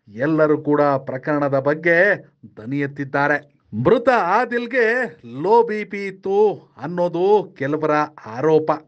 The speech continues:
ಸಿ ಎಂ ಸಿದ್ದರಾಮಯ್ಯ ಸೇರಿದಂತೆ ಕೆಲ ಸಚಿವರು ಆತನಿಗೆ ಮೂರ್ಛೆ ರೋಗ ಇತ್ತು, ಲೋ ಬಿ ಪಿಯಿಂದಾಗಿ ಕುಸಿದು ಬಿದ್ದಿದ್ದಾನೆ ಅಂತ ಹೇಳಿದ್ದಾರೆ. ಪ್ರಕರಣದ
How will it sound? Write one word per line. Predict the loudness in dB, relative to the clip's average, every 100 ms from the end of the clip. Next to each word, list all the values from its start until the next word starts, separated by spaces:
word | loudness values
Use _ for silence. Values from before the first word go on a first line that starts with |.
| _ _
ಸಿ | -2 2
ಎಂ | 2
ಸಿದ್ದರಾಮಯ್ಯ | 0 -2 2 2 2 2 2
ಸೇರಿದಂತೆ | 2 0 0 -2 2 4 2 0 -8 _
ಕೆಲ | -8 -8
ಸಚಿವರು | -6 -8 -8 -4 -2 4 4 2 -4 _ _ _
ಆತನಿಗೆ | -8 -4 -4 -4 -4 -6
ಮೂರ್ಛೆ | -2 2 2 4
ರೋಗ | 4 4 4
ಇತ್ತು, | 2 0 -2 0 2 2 -4 _
ಲೋ | -6 -2 0
ಬಿ | 0 -2
ಪಿಯಿಂದಾಗಿ | -2 -4 -2 0 0 0 2 2 0 -8 _
ಕುಸಿದು | -8 -6 -4 -4
ಬಿದ್ದಿದ್ದಾನೆ | -4 -6 -6 -2 0 0
ಅಂತ | 0
ಹೇಳಿದ್ದಾರೆ. | -2 -2 0 0 0 -4 _ _ _ _ _ -4
ಪ್ರಕರಣದ | 0 2 0 2